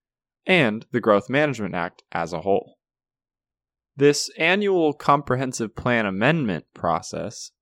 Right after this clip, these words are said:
is often referred to as the annual docket process, and most jurisdictions have adopted procedures that help with this docketing process. They, one,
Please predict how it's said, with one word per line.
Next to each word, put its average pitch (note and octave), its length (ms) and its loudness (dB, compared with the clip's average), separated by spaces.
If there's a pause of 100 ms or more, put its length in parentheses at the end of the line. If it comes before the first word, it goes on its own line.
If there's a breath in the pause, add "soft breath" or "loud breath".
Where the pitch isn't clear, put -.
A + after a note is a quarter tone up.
(220)
is C3 140 0
often G3+ 320 4
referred C3+ 480 0
to G#2 400 -2 (100)
as G#2+ 200 -6
the A2 200 -4
annual F2 460 -6 (100)
docket - 560 0
process, - 720 -12 (500)
and C3 160 -2
most F#3+ 300 2
jurisdictions B2+ 880 0
have G#2 160 -2
adopted G#2+ 500 4
procedures A2+ 760 -6 (140)
that C3+ 180 4
help D3 420 2
with A2 180 -2
this A2 180 0
docketing E2+ 580 -2
process. - 680 -2 (500)
They, G2 440 0
one, F#2+ 420 -4